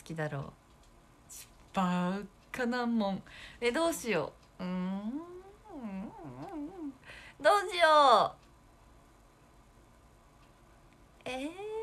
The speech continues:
なんだろう。みんなは何？みんな何？みんな一番好きな曲は何？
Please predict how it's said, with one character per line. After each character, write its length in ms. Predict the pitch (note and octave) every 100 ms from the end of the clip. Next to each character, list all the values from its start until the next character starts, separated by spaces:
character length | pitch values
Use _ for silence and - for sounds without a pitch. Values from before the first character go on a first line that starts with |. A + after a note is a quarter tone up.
| G#4
な 280 | F#4+ G#4+ F#4
ん 20 |
だ 160 | D#4+
ろ 60 | B3
う。 20 |
み 100 | A3
ん 60 | C#4
な 120 | D4+
は 80 | B3+
何？ 440 | A3 F3+ D#3 F3+ - - - - - - - - -
み 80 | G3
ん 80 | G3+
な 60 |
何？ 220 | G3+ G3+ F3+ - F#3+ G3+
み 120 | G3+
ん 60 |
な 160 | G#3 G3+
一 320 | - - A#3 G#3 -
番 260 | A#3+ B3 A#3
好 60 |
き 140 | - G3+
な 160 | F#3
曲 180 | D#3+ D#3
は 80 | D3
何？ 240 | D3+ C#3